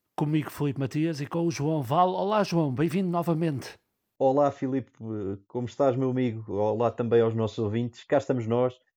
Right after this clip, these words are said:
Speaker 2: eh, desta vez não em Redline, porque esse é por, é ali noutro, noutro sítio, mas
Speaker 1: <laughs>
Speaker 2: aqui num modo mais descontraído e mais, eh, ao ritmo de um clássico,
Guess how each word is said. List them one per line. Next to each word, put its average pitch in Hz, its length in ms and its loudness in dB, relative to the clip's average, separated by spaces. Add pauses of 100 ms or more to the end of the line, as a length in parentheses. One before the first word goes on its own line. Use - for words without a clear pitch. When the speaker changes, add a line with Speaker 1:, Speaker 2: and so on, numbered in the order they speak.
(160)
Speaker 2:
eh, 110 200 -2
desta 117 280 2
vez 113 340 2 (180)
não 120 380 2
em 117 60 4
Redline, 117 480 2
porque 113 280 -4
esse 110 200 0
é - 20 0
por, 107 320 -6
é 117 140 0
ali 110 180 -2
noutro, 110 460 -4
noutro 120 260 -4
sítio, 135 320 0
mas 117 100 -4
Speaker 1:
<laughs> - 0 -
Speaker 2:
aqui 123 300 -2 (420)
num 123 240 -4
modo 123 360 0
mais 120 580 -4
descontraído 120 760 -4
e 113 80 -6
mais, 120 840 -6 (260)
eh, 110 440 -4
ao 120 200 0
ritmo 113 640 -6
de 113 80 -4
um 123 100 -4
clássico, 107 600 -6